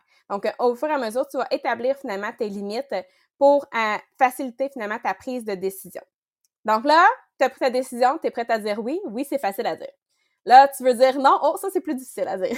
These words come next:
<laughs> Donc, euh, qu'est-ce qu'il faut pas faire absolument quand tu veux dire non ? Un, faut pas blâmer quelqu'un d'autre. Que, « Ah, c'est à cause de telle personne, je peux pas le faire. » <laughs> On veut pas non plus,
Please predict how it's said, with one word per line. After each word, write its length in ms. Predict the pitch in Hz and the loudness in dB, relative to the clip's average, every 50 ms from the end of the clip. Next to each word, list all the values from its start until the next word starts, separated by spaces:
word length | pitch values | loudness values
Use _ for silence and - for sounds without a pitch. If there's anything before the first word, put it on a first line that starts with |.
| - - | 0 0
<laughs> 880 | 370 - - 392 - - 392 392 - 554 554 - - - 640 480 - | 0 2 2 2 2 2 2 4 4 2 0 0 -4 -8 -8 -2 4
Donc, 220 | 262 269 285 302 - | 6 6 6 6 4
euh, 100 | 320 339 | -2 -2
qu'est-ce 180 | - 453 480 - | -2 -2 -4 -4
qu'il 80 | _ - | _ -6
faut 200 | 349 339 349 _ - | -6 -6 -6 _ 2
pas 180 | 285 285 359 | 2 4 4
faire 360 | 359 - - 285 294 320 320 320 - | 4 4 6 6 6 6 4 0 -2
absolument 560 | 262 262 277 277 - 285 269 247 240 233 254 320 - _ _ _ _ - | 0 -2 0 0 -2 -4 -2 -2 -4 -4 -4 -6 -8 _ _ _ _ -2
quand 140 | 269 269 269 - - | -2 -2 -2 -2 -4
tu 80 | 240 | -2
veux 140 | 240 294 302 | 0 0 0
dire 300 | 226 233 254 247 240 247 | 0 0 0 0 0 -2
non ? 300 | 240 240 247 247 254 370 523 - _ _ _ _ _ _ _ _ _ _ _ - | -2 -2 0 0 0 -2 -6 -10 _ _ _ _ _ _ _ _ _ _ _ 0
Un, 260 | 247 277 311 320 349 403 466 - _ _ _ _ _ _ - | 4 4 4 4 2 0 -4 -10 _ _ _ _ _ _ -4
faut 120 | 320 311 | -4 -2
pas 180 | 311 339 311 294 | 2 2 0 4
blâmer 360 | 262 262 247 240 247 247 262 | 4 4 4 4 2 0 -4
quelqu'un 320 | 254 254 240 240 233 208 | -4 -4 -4 -4 -4 -2
d'autre. 220 | 190 185 180 - _ _ _ _ _ _ _ _ _ _ _ _ _ _ _ _ _ - | -2 -4 -4 -6 _ _ _ _ _ _ _ _ _ _ _ _ _ _ _ _ _ -2
Que, « 80 | 254 240 - - | -2 2 6 8
Ah, 140 | 302 370 440 523 539 523 - | 10 10 12 10 10 6 4
c'est 80 | 403 | 2
à 120 | 330 349 359 | 2 2 4
cause 260 | - 359 359 403 370 | 4 2 2 2 2
de 100 | 349 349 | 0 0
telle 240 | - 349 349 359 - | 2 0 0 0 0
personne, 440 | 302 285 - - - 311 339 381 359 | 0 -2 -2 -2 -2 -2 -2 -2 -2
je 60 | - | 0
peux 160 | - 254 254 | 0 0 2
pas 140 | - 277 262 | 2 2 0
le 60 | 277 | 0
faire. » 260 | 277 - 208 180 - - - - 370 _ _ - | 0 0 0 0 0 -2 -8 -14 -18 _ _ -2
<laughs> 720 | 294 277 277 - 523 - _ - - 659 605 539 440 - - | -2 0 0 -2 -8 -12 _ -18 -18 -14 -14 -14 -8 -2 0
On 120 | 294 311 | 2 2
veut 160 | 320 359 349 - | 2 0 0 0
pas 120 | 349 349 370 | 2 2 2
non 220 | 349 339 311 302 | 2 0 -2 -2
plus, 300 | 302 - 302 320 359 | -4 -4 -4 -4 -4